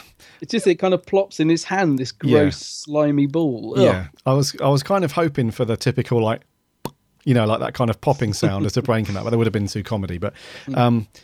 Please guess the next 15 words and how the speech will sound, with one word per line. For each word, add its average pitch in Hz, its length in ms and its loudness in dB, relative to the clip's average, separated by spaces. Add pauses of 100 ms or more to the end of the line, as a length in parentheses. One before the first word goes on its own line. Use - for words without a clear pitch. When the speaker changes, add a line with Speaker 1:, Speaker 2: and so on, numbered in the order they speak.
(220)
Speaker 2:
but - 100 -6
yeah, 123 220 2
I 135 80 -2
think 196 260 0
it 196 80 -2
was 143 120 -2
really 151 220 0
well 127 200 2
done, 110 240 0
and 107 100 0
it, - 180 -8 (140)
it 160 160 -8
does 170 240 -4
have 151 300 -6
that, 123 260 -2